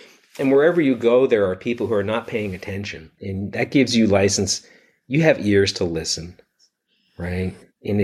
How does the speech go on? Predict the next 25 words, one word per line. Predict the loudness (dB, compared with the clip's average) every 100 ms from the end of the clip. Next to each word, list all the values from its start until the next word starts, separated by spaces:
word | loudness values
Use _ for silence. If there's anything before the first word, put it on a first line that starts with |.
| -2
if | -4
you | -4
see | -2 2 4 4
an | 4 0
absurdity, | 0 2 4 4 -4 -10 -14 _ -12
capture | -8 -8 -6 -8 -8
it. | -12
And | -8
I | -8
think | 2 2 2 _ _ _ -2
the | 2
lesson | 2 2 -2
here, | 2 2
though, | 2 -2
is | -4
if | -4 -2
you | 2
want | 2
to | 2
be | 0
a | 0
writer | -4 -4 -2 -2 -6 _ _ _ _ _ _ _ _ _ _ _
or | -2 0
a |
lyricist, | 2 4 4 4 2 2 0 -4 -6